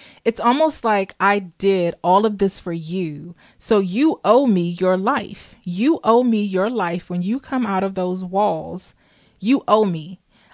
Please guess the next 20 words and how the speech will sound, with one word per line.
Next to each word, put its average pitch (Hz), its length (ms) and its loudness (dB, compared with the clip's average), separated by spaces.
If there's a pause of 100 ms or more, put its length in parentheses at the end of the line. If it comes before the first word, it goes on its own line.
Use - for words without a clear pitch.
I, 190 300 4 (120)
I 202 200 2
am 247 280 2
owed 196 560 0 (680)
every 285 640 0 (160)
access 220 580 0
to 226 140 -4
you 175 300 -2
that 190 120 2
I 180 140 4
have 196 380 0
been, 175 520 -2 (540)
um, 175 760 -12 (920)
n-, 208 260 -4
not 226 280 4
able 240 280 4
to 226 180 2
have, 208 540 2
right, 185 340 0
for 185 540 2